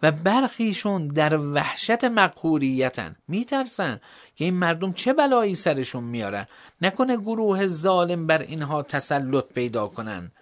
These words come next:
و دسته ای از اینها ساکت و خاموشن،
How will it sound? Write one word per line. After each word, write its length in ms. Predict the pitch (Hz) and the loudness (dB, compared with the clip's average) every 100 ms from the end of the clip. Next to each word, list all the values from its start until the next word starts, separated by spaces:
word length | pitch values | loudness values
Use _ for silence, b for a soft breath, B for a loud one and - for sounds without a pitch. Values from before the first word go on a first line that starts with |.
| b b b b | b b b b
و 120 | 151 | 0
دسته 500 | 147 165 151 - 208 | 2 0 0 -4 -2
ای 180 | 226 220 | -2 -2
از 240 | 202 175 | -4 -6
اینها 480 | 165 180 170 202 202 | -6 -6 -2 0 0
ساکت 640 | - - 196 190 190 240 233 | -2 0 2 2 0 -2 -2
و 60 | |
خاموشن، 680 | 214 190 185 196 196 - 160 | 0 0 -2 -4 -8 -8 -12